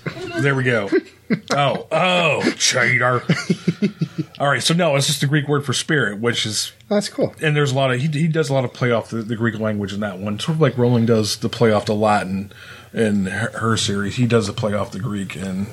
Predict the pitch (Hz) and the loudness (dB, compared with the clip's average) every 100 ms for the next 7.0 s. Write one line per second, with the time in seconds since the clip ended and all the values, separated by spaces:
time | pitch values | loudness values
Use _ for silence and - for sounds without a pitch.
0 | - 101 101 92 90 104 110 98 92 98 | -8 -2 0 0 -4 0 2 4 2 0
1 | - 101 92 95 - - - - - - | 2 2 2 0 -2 -6 -10 -8 -8 -8
2 | - - 123 127 120 110 - _ _ _ | -6 0 2 2 0 -4 -12 _ _ _
3 | _ - 190 226 127 110 107 151 156 - | _ -6 0 0 2 2 2 0 -2 -20
4 | _ _ _ _ _ _ _ _ _ _ | _ _ _ _ _ _ _ _ _ _
5 | _ _ _ _ _ _ _ 135 123 123 | _ _ _ _ _ _ _ -6 0 2
6 | 123 123 123 120 120 117 113 107 104 | 4 4 2 2 2 2 2 -2 -4